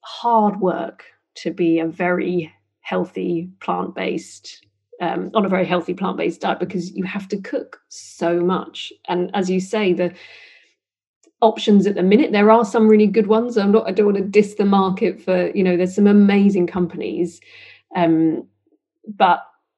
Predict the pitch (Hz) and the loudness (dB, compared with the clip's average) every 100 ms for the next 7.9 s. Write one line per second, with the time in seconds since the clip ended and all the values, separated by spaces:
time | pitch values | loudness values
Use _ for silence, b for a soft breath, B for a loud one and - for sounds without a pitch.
0 | _ 208 - 233 220 220 214 196 190 170 | _ -8 0 4 6 6 4 2 0 0
1 | 175 - 180 170 - - _ - 190 - | -2 0 -2 -2 -10 -20 _ 2 2 0
2 | 170 165 170 165 165 - - 165 160 165 | -6 -6 -4 -4 -6 -16 -8 -6 -2 -2
3 | 165 - - 175 165 165 175 180 - - | -2 -8 -8 -4 0 0 2 0 -2 -8
4 | 175 170 180 - - 190 190 185 180 185 | -8 -6 -6 -6 -10 -10 -4 -6 -2 -4
5 | 175 180 170 170 170 165 - 180 175 - | -2 -2 -2 -2 -4 -8 -10 -8 -8 -4
6 | 180 180 175 - 180 175 190 196 185 175 | -2 -2 -2 -4 -4 -2 -2 -2 -2 -2
7 | 180 214 - - - 175 175 180 | -2 -4 -12 -16 -6 -4 -2 -2